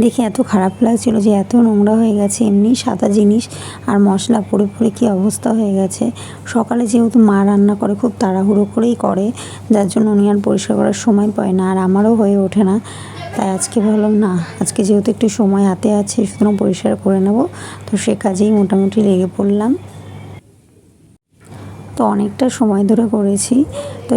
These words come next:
সেটা তোমাদের সাথে শেয়ার করতে পারলাম না। তো ফাইনাল লুকটা তোমাদের দেখাচ্ছি যে দেখো কতটা পরিষ্কার হয়েছে। দেখো এখন আগের থেকে অনেক ভালো লাগছে, আর যেটুখানি রয়েছে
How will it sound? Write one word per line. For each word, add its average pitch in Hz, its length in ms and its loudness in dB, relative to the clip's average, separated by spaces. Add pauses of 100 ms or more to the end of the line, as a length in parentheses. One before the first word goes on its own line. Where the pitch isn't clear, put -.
সেটা 208 220 0 (120)
তোমাদের 202 320 2
সাথে - 140 -2 (100)
শেয়ার 208 300 0
করতে 202 200 -2 (100)
পারলাম 208 340 0 (120)
না। 233 80 2 (600)
তো 220 80 0 (200)
ফাইনাল 196 360 0
লুকটা 208 300 -2
তোমাদের 208 340 2
দেখাচ্ছি 202 340 -2 (120)
যে 214 60 0 (240)
দেখো 196 240 2
কতটা 202 340 -4
পরিষ্কার 190 440 -2
হয়েছে। 185 280 -2 (600)
দেখো 190 280 -2
এখন 202 240 0
আগের 180 240 0
থেকে 208 120 2 (100)
অনেক 190 140 2 (120)
ভালো 208 220 4
লাগছে, 202 260 2
আর 185 120 -2
যেটুখানি 220 400 2 (120)
রয়েছে 208 200 2